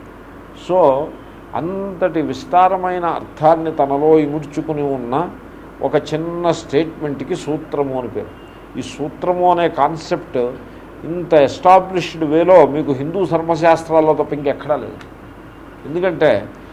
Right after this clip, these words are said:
ఒక హోల్ శాస్త్రాన్ని మెమొరీలో పెట్టేయటానికి సూత్రం బాగా ఉపయోగపడుతుంది.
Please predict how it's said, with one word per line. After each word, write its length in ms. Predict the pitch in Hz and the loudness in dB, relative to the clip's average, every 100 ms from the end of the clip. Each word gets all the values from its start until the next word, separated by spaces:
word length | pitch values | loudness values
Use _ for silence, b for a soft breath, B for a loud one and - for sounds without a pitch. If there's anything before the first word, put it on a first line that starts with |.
| B - | B -8
ఒక 120 | 131 127 | -6 -6
హోల్ 540 | 107 143 190 220 208 | -4 2 8 8 6
శాస్త్రాన్ని 960 | - 143 156 - - 202 202 156 131 151 - - - - - | 2 2 2 -2 4 6 6 2 -2 -4 -12 -16 -18 -20 -12
మెమొరీలో 640 | 117 147 180 202 208 208 | -4 2 4 6 8 6
పెట్టేయటానికి 720 | 202 180 175 190 170 190 180 | 6 0 2 2 6 4 4
సూత్రం 240 | 165 175 180 | -2 -2 4
బాగా 200 | 170 160 | 6 6
ఉపయోగపడుతుంది. 580 | 151 143 131 113 104 | 4 0 -4 -8 -12